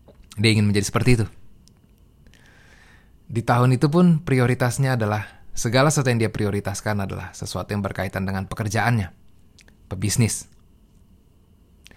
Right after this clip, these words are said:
Waktu itu dia juga punya tanggung jawab sebagai seorang, eh,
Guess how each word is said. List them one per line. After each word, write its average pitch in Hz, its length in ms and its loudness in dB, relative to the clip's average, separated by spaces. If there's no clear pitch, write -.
Waktu 117 320 -4
itu - 80 2
dia 135 80 2
juga 120 160 2
punya 101 240 -2
tanggung 104 240 -2
jawab 107 320 -2
sebagai 98 320 -6
seorang, 95 580 -6
eh, 90 540 -10